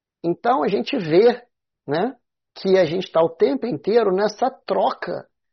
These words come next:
contínua de comunicação para um nível muito maior que a gente tem consciência.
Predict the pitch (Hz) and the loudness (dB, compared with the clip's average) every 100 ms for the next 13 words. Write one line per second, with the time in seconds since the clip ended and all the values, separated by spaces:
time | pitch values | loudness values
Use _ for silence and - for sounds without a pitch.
0 | _ _ - 170 175 - - 170 180 208 | _ _ -8 -4 -4 -6 -6 -2 0 0
1 | 254 - 147 175 175 160 160 156 165 170 | -2 -6 -14 -8 -6 -4 -6 -4 -4 -4
2 | - 151 151 202 - _ _ _ _ _ | -4 -2 -2 -4 -8 _ _ _ _ _
3 | _ _ 220 254 262 214 185 214 262 160 | _ _ 0 2 0 0 0 0 0 0
4 | 147 139 175 175 220 240 277 330 - - | 2 0 -4 -6 -2 0 2 0 -4 -10
5 | 320 320 285 - 196 175 185 - - _ | -8 -4 -2 0 4 4 4 -2 -18 _
6 | _ _ _ _ _ _ _ _ _ _ | _ _ _ _ _ _ _ _ _ _
7 | _ _ 214 214 190 190 - 190 208 - | _ _ 2 2 2 -4 -8 -8 -8 -8
8 | 269 233 180 - | -6 -6 -8 -14